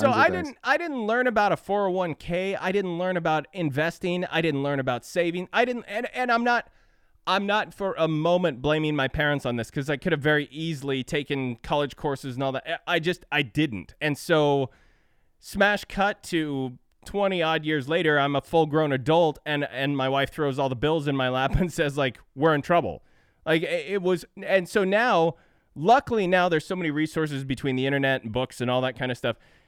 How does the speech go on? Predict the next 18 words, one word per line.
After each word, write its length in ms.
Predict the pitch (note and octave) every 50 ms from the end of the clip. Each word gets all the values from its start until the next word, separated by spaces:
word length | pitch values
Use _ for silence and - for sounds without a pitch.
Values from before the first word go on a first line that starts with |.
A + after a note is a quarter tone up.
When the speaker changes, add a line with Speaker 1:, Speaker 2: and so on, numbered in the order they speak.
| _ _
Speaker 1:
Now 400 | A2 A2+ C#3 D#3 E3+ F#3 F#3+ F#3
I 140 | F3 E3 D#3+
have, 420 | D#3+ E3 D3 C#3+ C#3+ C#3 C3 C3+ - -
I 140 | C3+ C3+ C3
have, 240 | C#3+ C3 B2 A#2 A#2+ - - D#3 B2+ C3 C3 _ _ _ _ - - - - - - - -
I'm 320 | D#3 D#3+ D3 C#3 B2+ B2 B2
knee 240 | D3+ D3 E3 F3 E3
deep 240 | D3 D3+ C#3 - -
in 80 | B2
this 160 | A#2+ A2+ - -
stuff 240 | - B2 A#2 -
as 120 | A#2+ A2+ -
far 300 | - C#3+ C3 B2+ B2+ A#2+
as 160 | A#2 G#2+ -
learning 460 | C3+ C#3 C#3 C#3 C3+ C#3 C#3 C3+ B2 - -
about 580 | C3 C3 A#2+ B2+ B2+ B2 B2 B2 B2+ B2+ - - -
strategies 800 | - - - D#3 D3+ C3 B2+ B2+ C3 B2+ B2+ C3 B2 B2 A#2 -
for 380 | - - B2 A#2+ A#2 A2 G#2